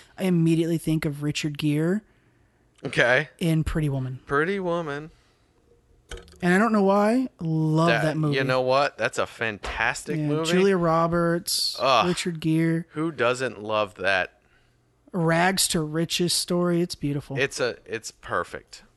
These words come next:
Speaker 2: It's perfect.
Speaker 1: That's where my mind goes. I was just
Speaker 2: Anyway,
Speaker 1: wondering where yours was at.
Speaker 2: anyway, you know what? I don't know exactly where mine was at with that. It's one of those, just like Vagabond, uh, it was just kind of a note,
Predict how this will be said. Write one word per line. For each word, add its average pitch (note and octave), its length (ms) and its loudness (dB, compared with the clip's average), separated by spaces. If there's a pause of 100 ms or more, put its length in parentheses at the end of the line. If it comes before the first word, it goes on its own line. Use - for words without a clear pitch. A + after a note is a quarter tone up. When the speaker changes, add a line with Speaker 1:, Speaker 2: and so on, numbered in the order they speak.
(100)
Speaker 2:
It's - 120 -16
perfect. - 360 -4
Speaker 1:
That's - 140 2
where E4+ 80 4
my D#4 140 6
mind A3+ 240 6
goes. F#3 280 4 (260)
I G#3+ 100 4
was B3+ 80 4
just C4+ 120 4
Speaker 2:
Anyway, C#4 60 6
Speaker 1:
wondering C4+ 180 6
where B3 100 4
yours A3+ 220 4
was D#3+ 40 6
at. F3 320 6
Speaker 2:
anyway, A2+ 360 0
you E3 140 -4
know F#3+ 160 2
what? F#3 280 4
I G3 120 6
don't A3 240 0
know D#3 380 2
exactly C3+ 540 -2
where C#3+ 220 -4
mine C#3 280 -2
was D3 180 -8
at D3+ 240 0
with C3+ 140 -4
that. D3+ 300 2 (360)
It's D3+ 220 -2
one E3 260 2
of G3 80 4
those, F3+ 280 4
just F#3 240 -2
like F#3 200 0
Vagabond, D3+ 840 2 (180)
uh, B2 340 4
it C#3+ 120 0
was A#2+ 220 -4
just - 260 -2
kind E3+ 280 0
of C3+ 120 2
a A2+ 60 2
note, G2 640 -2